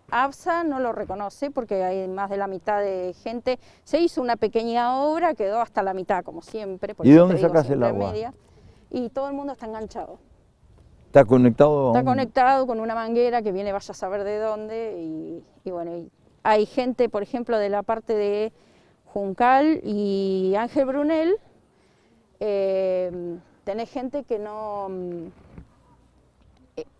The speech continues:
Speaker 1: no tiene agua. En verano no tenés agua. Las
Speaker 2: Mm.
Speaker 1: cuatro últimas casas no tenés agua,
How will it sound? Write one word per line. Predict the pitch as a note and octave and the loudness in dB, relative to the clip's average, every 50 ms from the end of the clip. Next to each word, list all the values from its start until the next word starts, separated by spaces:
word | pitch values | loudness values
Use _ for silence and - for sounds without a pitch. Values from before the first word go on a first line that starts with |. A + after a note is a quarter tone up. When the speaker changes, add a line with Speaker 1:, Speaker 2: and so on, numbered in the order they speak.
| _ _ - | _ _ -10
Speaker 1:
no | G#3 G#3+ A#3+ A#3 | -6 -6 -4 -2
tiene | D4+ C#4 C4+ D4 | -2 0 0 0
agua. | D4+ D#4 C4 A#3+ A3 G#3+ G3 - | 0 0 2 2 0 0 -2 -4
En | - A3 G#3+ G#3+ | -4 -4 -2 -2
verano | A3 A3+ A#3 C4+ D#4 E4+ E4 | 0 2 4 4 4 4 0
no | D4+ C#4+ | 0 0
tenés | B3+ D#4 D4+ D#4 - F#4 | 0 -2 -2 -2 -2 -2
agua. | E4 C#4+ - F#3 - _ - | -2 -2 -2 -4 -6 _ -10
Las | - - - - | -10 -10 -10 -8
Speaker 2:
Mm. | B2+ B2 B2+ A2+ - _ | -8 -8 -8 -8 -10 _
Speaker 1:
cuatro | - C#4 D#4+ D4+ E4 D#4+ | 2 2 2 2 2 2
últimas | D#4 D4+ C#4 D#4 D4+ C4+ - | 0 2 2 0 -2 -2 -2
casas | - E4+ F4 - - D#4+ | -6 -6 -6 -4 -6 -8
no | D4 C4+ | -6 -6
tenés | - C#4 D4+ - - - | -6 -6 -6 -6 -6 -8
agua, | E4 C#4+ G#3 E3 | -6 -6 -6 -8